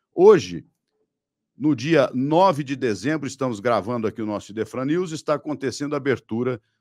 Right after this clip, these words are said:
do décimo segundo Bazar de Natal, em benefício do Centro Espírita Cristo Consolador, da vizinha cidade de Patrocínio Paulista.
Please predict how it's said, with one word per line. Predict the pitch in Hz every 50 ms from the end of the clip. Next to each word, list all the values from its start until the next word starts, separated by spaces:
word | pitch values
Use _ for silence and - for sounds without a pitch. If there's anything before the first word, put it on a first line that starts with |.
| _ _ _
do | - 131
décimo | 131 135 - 160 165 190 - - - - 170 165 160
segundo | 139 - - - 135 135 - 135 160 160 147
Bazar | 135 117 123 113 101 90 85 107 107 98 92
de | 92 110
Natal, | 120 135 139 135 - 143 139 147 147 143 - _ _ _ _ _ _ _ -
em | - 170 185
benefício | 160 185 180 180 165 147 - - - 175 180 180 - - 160
do | 147 135 131
Centro | - - - 160 151 -
Espírita | - - _ - 160 151 139 135 - 131
Cristo | - _ _ - 175 220 180 - - 170
Consolador, | - - 139 131 107 - - 123 120 110 98 82 71 107 120 135 135 - - _ _ _ _ _ _
da | - 110 123
vizinha | 110 123 120 104 127 143 156 151
cidade | - 139 117 123 127 135 131
de | -
Patrocínio | - 139 135 - - 156 147 135
Paulista. | - 151 139 123 131 147 135 - - - 71